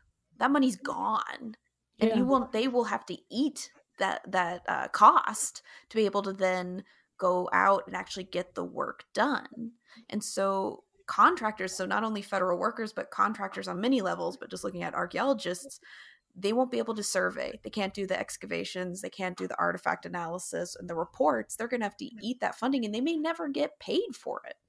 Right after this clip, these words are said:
Speaker 2: And add to that, too, so, um, two things. One is the work that those private, uh, archaeology firms are being, uh, contracted for, those, there, it,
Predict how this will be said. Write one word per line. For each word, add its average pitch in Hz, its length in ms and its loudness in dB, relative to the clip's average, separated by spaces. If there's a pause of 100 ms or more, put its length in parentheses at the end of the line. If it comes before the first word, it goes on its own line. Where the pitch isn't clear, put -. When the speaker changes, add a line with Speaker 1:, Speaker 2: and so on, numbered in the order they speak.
(560)
Speaker 2:
And 269 260 10 (120)
add 262 260 6
to 269 200 2
that, 202 380 4
too, 220 540 8
so, 208 540 6 (720)
um, 190 520 0 (160)
two 269 200 6
things. 196 480 2
One 226 280 6
is 208 260 6 (340)
the 226 140 8
work 220 440 4
that 233 300 8
those 202 260 8
private, 202 540 6 (320)
uh, 180 460 6
archaeology 202 560 8
firms 196 400 8
are 190 140 8
being, 185 640 6 (200)
uh, 190 140 6
contracted 214 760 6
for, 190 540 6 (580)
those, 233 480 12 (140)
there, 208 260 8
it, - 160 4